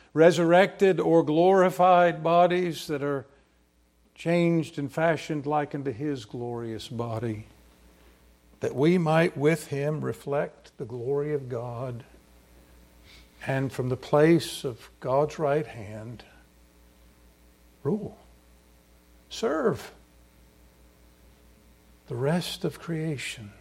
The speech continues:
Is that not what Ephesians says? God will glory to put on display before principalities and powers in heavenly places the wonder of His work of redemption,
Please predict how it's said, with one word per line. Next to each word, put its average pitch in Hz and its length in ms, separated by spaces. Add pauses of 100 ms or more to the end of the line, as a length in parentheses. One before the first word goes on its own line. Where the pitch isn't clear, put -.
(2500)
Is - 60
that 135 140
not 143 140
what 156 140
Ephesians 151 600
says? 151 300
God 147 320
will 135 440 (280)
glory 151 440
to 139 120
put 147 180
on 151 180
display 151 640
before 143 380
principalities 147 1080
and 127 100
powers 139 800 (260)
in - 100
heavenly 135 480
places 131 880 (960)
the 107 100
wonder 160 560
of - 140
His 139 260
work 147 300
of 151 120
redemption, 117 680